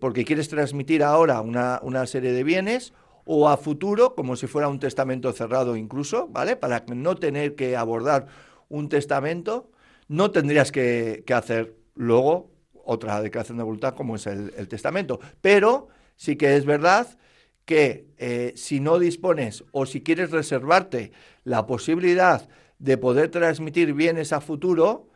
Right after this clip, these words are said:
también podrías hacerlo acotando el, el pacto sucesorio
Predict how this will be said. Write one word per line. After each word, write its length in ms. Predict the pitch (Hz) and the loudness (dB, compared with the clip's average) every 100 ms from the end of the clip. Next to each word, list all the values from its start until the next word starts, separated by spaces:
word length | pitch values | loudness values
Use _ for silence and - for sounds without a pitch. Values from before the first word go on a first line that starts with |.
| _ _ - | _ _ -6
también 380 | 127 131 151 | -2 -2 -4
podrías 640 | 156 147 160 180 147 117 - | 0 0 2 4 4 2 -2
hacerlo 520 | 117 - 156 165 180 | -8 -2 -2 2 2
acotando 840 | 165 - 127 123 170 165 139 120 - | 2 0 -4 0 0 0 -2 -4 -6
el, 360 | 113 117 120 - | -4 -2 -4 -6
el 180 | 117 117 | -8 -4
pacto 720 | 135 131 147 139 143 143 139 | -4 -2 -2 0 0 -2 -4
sucesorio 720 | 151 147 160 180 180 202 214 | -6 -8 -6 -2 0 0 -2